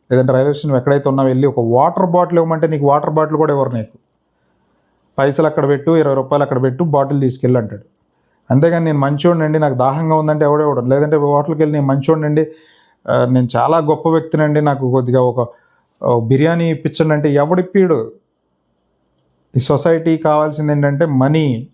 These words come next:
నీ దగ్గర మనీ ఉందా, ఆటోమేటిక్‌గా రెస్పెక్ట్ వస్తుంది. నీ దగ్గర మనీ ఉందా, ఆటోమేటిక్‌గా నీ సమాజంలో నువ్వు ఏమైనా చేయగలుగుతావో చేయగలవు. కాబట్టి first money is the most important. నువ్వు అదేంటన్నా డబ్బు డబ్బు అని చెప్పి నువ్వు డబ్బు మనిషిలాగా మాట్లాడతాను.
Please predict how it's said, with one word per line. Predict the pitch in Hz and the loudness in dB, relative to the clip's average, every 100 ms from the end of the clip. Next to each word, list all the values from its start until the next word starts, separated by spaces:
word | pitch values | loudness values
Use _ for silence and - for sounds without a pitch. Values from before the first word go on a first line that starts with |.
| - | -2
నీ | 127 | 2
దగ్గర | 127 135 | 2 2
మనీ | 147 139 151 | 0 0 0
ఉందా, | 160 151 147 175 208 - _ _ _ _ _ 131 | 0 0 0 0 -4 -16 _ _ _ _ _ -2
ఆటోమేటిక్‌గా | 139 139 151 147 147 143 | 0 0 -2 0 0 0
రెస్పెక్ట్ | 135 127 156 143 | -2 -2 -6 -2
వస్తుంది. | 120 - 117 | -4 -2 -2
నీ | 117 | 0
దగ్గర | 127 147 | 0 0
మనీ | 143 151 | 2 0
ఉందా, | 160 156 170 | 0 0 0
ఆటోమేటిక్‌గా | 139 139 156 151 143 143 | 0 -2 -2 -2 -2 -2
నీ | 151 139 135 131 - _ | -2 0 -2 -4 -12 _
సమాజంలో | - 139 147 147 143 | -4 0 2 0 0
నువ్వు | 139 | 0
ఏమైనా | 135 127 | -2 0
చేయగలుగుతావో | 143 143 139 139 143 143 | 0 0 -2 0 -2 0
చేయగలవు. | 139 135 117 107 - _ - | 0 0 -2 -4 -14 _ -4
కాబట్టి | 123 135 151 | -2 -2 -6
first | - 131 - - 156 | -4 -6 -6 -4 -2
money | 131 135 156 | 0 0 0
is | 143 | 0
the | 143 | 0
most | 131 139 165 165 | 2 2 0 0
important. | 147 135 113 - 101 113 | -4 -2 -4 -4 -14 -4
నువ్వు | 117 120 120 - - - _ | 0 0 -2 -8 -20 -20 _
అదేంటన్నా | 139 143 147 147 | 0 2 0 0
డబ్బు | 135 131 139 | -2 0 0
డబ్బు | 143 135 139 | 0 -2 -2
అని | 139 | -2
చెప్పి | 131 | 0
నువ్వు | 131 | 0
డబ్బు | 123 123 | 0 0
మనిషిలాగా | 139 139 143 131 | 0 0 0 0
మాట్లాడతాను. | 127 120 113 110 | 0 -2 -6 -8